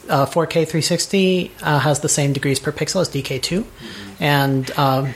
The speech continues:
Speaker 1: Vive and Rift C V one have about the same, uh,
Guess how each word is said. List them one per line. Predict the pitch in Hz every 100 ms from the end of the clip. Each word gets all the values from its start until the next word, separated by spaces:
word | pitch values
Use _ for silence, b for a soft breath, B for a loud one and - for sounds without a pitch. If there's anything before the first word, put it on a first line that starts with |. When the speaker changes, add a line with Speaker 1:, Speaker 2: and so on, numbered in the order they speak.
| -
Speaker 1:
Vive | 185 143 135 131
and | 131 123
Rift | 123 127 - - -
C | - 127
V | 135
one | 127 131
have | 151 135
about | 135 127
the | -
same, | - 143 135 131 - B 185
uh, | 139 131